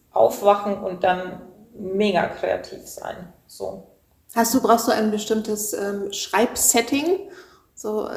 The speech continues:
Speaker 2: hast du, ähm, machst du dir, äh, irgendwelche Aromen oder irgendwas? Hast du einen bestimmten Tee, den du immer beim
Speaker 1: <laughs>
Speaker 2: Schreiben trinkst oder so?
Speaker 1: Ruhe,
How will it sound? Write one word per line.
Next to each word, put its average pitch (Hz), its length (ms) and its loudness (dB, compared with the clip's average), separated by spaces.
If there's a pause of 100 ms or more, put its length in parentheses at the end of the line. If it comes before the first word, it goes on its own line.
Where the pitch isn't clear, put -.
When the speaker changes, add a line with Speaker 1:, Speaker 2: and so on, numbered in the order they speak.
(160)
Speaker 2:
hast 214 180 -2
du, 214 160 6
ähm, 208 380 -4
machst 208 220 -4
du 233 60 4
dir, 214 420 2 (120)
äh, - 220 -4
irgendwelche 208 320 0
Aromen 233 720 8
oder 220 240 4
irgendwas? 220 520 4
Hast 208 260 -2
du 214 40 0
einen 208 60 0
bestimmten 208 360 -4
Tee, 240 320 2
den 220 140 8
du 220 80 10
immer 214 180 8
beim 226 140 6
Speaker 1:
<laughs> - 20 8
Speaker 2:
Schreiben 226 420 8
trinkst 262 460 2
oder 240 180 8
so? 262 220 0 (360)
Speaker 1:
Ruhe, 226 460 10